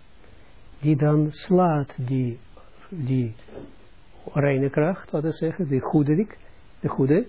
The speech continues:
de goede, het goede in de, in de, eh, in de mens,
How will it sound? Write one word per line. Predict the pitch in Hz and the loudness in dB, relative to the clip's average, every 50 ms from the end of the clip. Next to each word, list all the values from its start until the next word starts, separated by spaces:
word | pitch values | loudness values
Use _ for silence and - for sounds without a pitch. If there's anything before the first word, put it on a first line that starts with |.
| - - | -6 -10
de | - 147 | -8 -8
goede, | - - 139 139 139 139 156 190 247 - - - - - - - - | -6 -2 -2 0 2 2 2 0 0 -2 -6 -14 -20 -20 -20 -14 -10
het | - 147 - | -10 -8 -4
goede | - - 160 156 147 151 | 0 2 2 4 4 2
in | 151 | 2
de, | 156 160 165 160 160 156 | 2 2 0 -2 -2 -2
in | 156 151 | 0 0
de, | 156 151 151 156 156 156 - - - - - - - - - | 0 0 0 0 -2 -4 -6 -12 -16 -18 -20 -20 -20 -20 -14
eh, | - - 160 147 147 147 143 147 147 143 147 151 147 147 170 165 | -8 -4 -2 0 0 2 2 2 2 0 0 -2 -4 -6 -6 -6
in | 151 147 | -4 -2
de | 147 | -2
mens, | 143 147 147 156 220 254 - - - - | 0 0 0 2 0 0 -2 -4 -8 -20